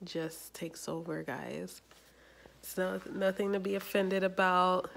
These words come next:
or anything. I know that, you know, other YouTubers are always, like, you know, posting videos, like, every Wednesday. I don't, I don't have time for that. I really don't. Like, I have school, I have,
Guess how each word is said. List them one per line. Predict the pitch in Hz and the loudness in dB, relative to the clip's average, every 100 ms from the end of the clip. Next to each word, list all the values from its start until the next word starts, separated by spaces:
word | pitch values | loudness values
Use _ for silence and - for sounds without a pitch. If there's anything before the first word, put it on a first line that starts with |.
| - - 208 | -12 -10 -2
or | 196 | 2
anything. | 190 190 180 175 175 | 2 2 2 0 0
I | 175 | 0
know | 185 185 185 - - - - | 2 2 0 -16 -18 -14 0
that, | 190 185 185 - - - - - 190 - - - - 226 | 4 4 2 -6 -14 -16 -18 -16 -16 -18 -20 -20 -8 -2
you | 220 | 0
know, | 208 | 2
other | 196 208 | 0 0
YouTubers | 202 202 - 196 190 190 190 | 0 -2 -2 0 2 0 0
are | 175 175 180 | 0 0 2
always, | 185 190 185 - | 4 2 0 -2
like, | 180 180 - - - - - - - - | 0 -2 -6 -16 -20 -20 -20 -20 -20 -10
you | - 190 | -4 -2
know, | 185 | -2
posting | - 196 190 - 190 190 185 180 | -2 -4 -4 -2 0 0 -2 -2
videos, | 180 185 185 185 180 | -2 -2 -2 -2 -4
like, | 170 170 | -6 -4
every | 175 180 175 175 | -4 -2 -2 -2
Wednesday. | 175 175 170 175 170 - | 0 -2 -2 -2 0 0
I | 208 | -2
don't, | 262 - - - | -2 -4 -12 -4
I | 196 | -2
don't | 220 185 | -2 0
have | 175 170 | -2 -4
time | - 170 170 | -2 -2 0
for | - 139 | 0 0
that. | 135 - - | -2 -4 -4
I | 156 | -4
really | 170 151 127 | -2 -2 -2
don't. | 135 78 - - - - - - - - - - | -2 -6 -6 -10 -12 -20 -20 -20 -20 -20 -20 -8
Like, | - 170 156 - - _ - - | -2 -2 -2 -8 -20 _ -16 -2
I | 208 | 0
have | 196 196 190 | 0 0 -4
school, | - 247 247 247 240 | 0 4 8 8 6
I | 196 | 0
have, | 196 | -2